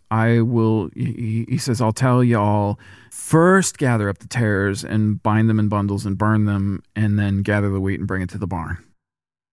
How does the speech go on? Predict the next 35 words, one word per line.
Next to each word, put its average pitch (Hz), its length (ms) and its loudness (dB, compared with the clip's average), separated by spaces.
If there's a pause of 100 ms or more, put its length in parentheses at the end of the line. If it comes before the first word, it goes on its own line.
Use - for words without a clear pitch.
(320)
And 151 220 4
later 156 320 4
his 139 240 2
disciples 120 680 0
ask 107 320 -2
him, 101 380 -2
ask 104 300 -4
Jesus 110 400 -2
to 101 240 -2
clarify 113 640 2
what 92 140 -2
he 90 80 -2
was - 120 -8
talking 107 280 -2
about - 180 -10
with - 120 -14
this, 80 180 -10 (240)
you 95 120 -6
know, 85 120 -8
parable 90 360 -4
of 87 60 -8
the 92 80 -8
wheat 95 220 -2
field. - 300 -14 (440)
And 107 220 2
he 110 360 4
tells 107 440 0
them, 101 460 -2 (540)
"I'm 156 280 4
the 113 100 0
guy 107 380 2
that 98 260 -4
plants 120 380 2
the - 80 -8
field. 151 560 0